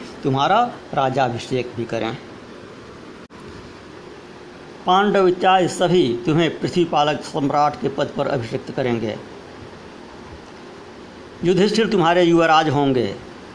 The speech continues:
जो हाथ में श्वेत चंवर लेकर तुम्हारे पीछे रथ पर बैठेंगे।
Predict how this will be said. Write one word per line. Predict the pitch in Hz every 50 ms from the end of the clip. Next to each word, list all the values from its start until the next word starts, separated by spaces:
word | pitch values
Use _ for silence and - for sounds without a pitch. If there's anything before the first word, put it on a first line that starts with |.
| - - - - - - - - - - - - - - - - - - - - - - - - - -
जो | 165 180
हाथ | 143 156 156 156 156 156
में | 151 151
श्वेत | 139 - 160 151 147 131
चंवर | - 151 143 147 139
लेकर | 143 139 135 139 147
तुम्हारे | 127 - 127 127 139 131 131
पीछे | 127 - - 123 - 151 139
रथ | 131 123 - -
पर | 131 120
बैठेंगे। | 120 123 120 117 - 120 117 113 113 123